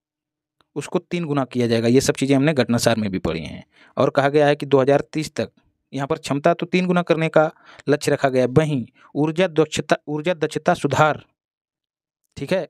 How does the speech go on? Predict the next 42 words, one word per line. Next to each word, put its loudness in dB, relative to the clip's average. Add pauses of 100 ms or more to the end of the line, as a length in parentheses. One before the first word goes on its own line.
ऊर्जा -2
की -10
दक्षता 2
में 0
सुधार 2
जो 0
है 2 (380)
कितनी -4
दर 0
से -8
किया 2
जाएगा? 4
दो 2
गुनी -2
दर -4
से। -14 (180)
मतलब -4 (260)
अभी -6
दो 0
परसेंट -2
है, 2 (480)
बाद -6
में -4
इसको -4
चार 2
परसेंट -2
कर -2
दिया 2
जाएगा 0 (320)
दो 4
हज़ार 2
तीस -10
तक। -14 (560)
और 4
यहीं 2
पर 0 (240)
लॉस 2
एंड 0
डैमेज 0
फंड 0
बनाया 0
गया, -4